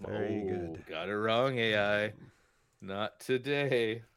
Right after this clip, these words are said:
Speaker 1: You're not getting me today. Oh, I can't. Hold on. Uh, I don't know what I'm doing. I gotta give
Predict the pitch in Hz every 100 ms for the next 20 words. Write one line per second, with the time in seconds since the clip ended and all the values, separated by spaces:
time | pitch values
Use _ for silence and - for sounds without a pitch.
0 | _ _ 104 107 - 123 120 113 107 -
1 | 107 107 101 - 104 98 92 - 95 -
2 | - 98 - - _ _ _ _ _ -
3 | - - - - - - - _ _ _
4 | 107 110 107 113 110 110 104 _ _ _
5 | _ _ _ _ _ _ _ _ _ -
6 | 98 87 92 - - 123 139 - - -
7 | 104 98 _ _ _ _ _ _ _ _
8 | _ _ _ _ _ _ _ _ _ _
9 | _ _ _ _ _ _ _ _ _ _
10 | _ _ _ _ _ _ _ _ - -
11 | - -